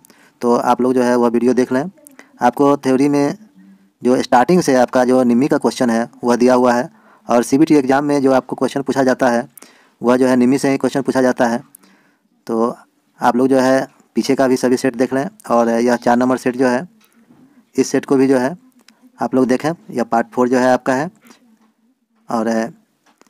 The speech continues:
यह जो है आप लोग जो दो हज़ार तेईस में एग्जाम देंगे उसके लिए आपको महत्वपूर्ण होगा। और यदि आप कोई कॉम्पिटिटिव एग्जाम देने के लिए जाते हैं, कोई जॉब के लिए आप एग्जाम दे रहे हैं, तो वहाँ पर भी आपको इलेक्ट्रीशियन व्यवसाय से पूछे जाने वाले प्रश्न में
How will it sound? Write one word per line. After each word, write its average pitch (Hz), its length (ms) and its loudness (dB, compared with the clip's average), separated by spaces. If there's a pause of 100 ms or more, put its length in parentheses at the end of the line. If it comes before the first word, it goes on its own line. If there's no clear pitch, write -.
(480)
यह 127 120 2
जो 139 100 2
है 135 120 2
आप 131 180 2
लोग 131 120 2
जो 127 100 2
दो 123 140 2
हज़ार 127 160 2
तेईस 131 260 0
में 135 100 -2
एग्जाम 123 260 0
देंगे 127 240 -2 (600)
उसके 117 180 -2
लिए 131 100 4
आपको 127 200 2
महत्वपूर्ण 131 380 0
होगा। 131 220 0 (720)
और 117 420 -2
यदि 120 200 2
आप 127 140 4
कोई 127 140 0
कॉम्पिटिटिव 127 340 0
एग्जाम 131 220 0
देने 131 160 0
के 135 80 -4
लिए 131 80 0
जाते 127 220 0
हैं, 127 140 -2
कोई 123 140 0
जॉब 120 200 0
के 135 100 -4
लिए 127 200 2
आप 127 140 -2
एग्जाम 123 260 0
दे 123 80 0
रहे 120 120 0
हैं, 117 260 -4 (640)
तो 135 100 0
वहाँ 127 180 2
पर 151 140 2
भी 147 80 4
आपको 143 220 2
इलेक्ट्रीशियन 139 340 -2
व्यवसाय 131 280 0
से 135 100 -4
पूछे 131 200 -2
जाने 127 180 0
वाले 127 160 0
प्रश्न 120 280 -4
में 117 160 -2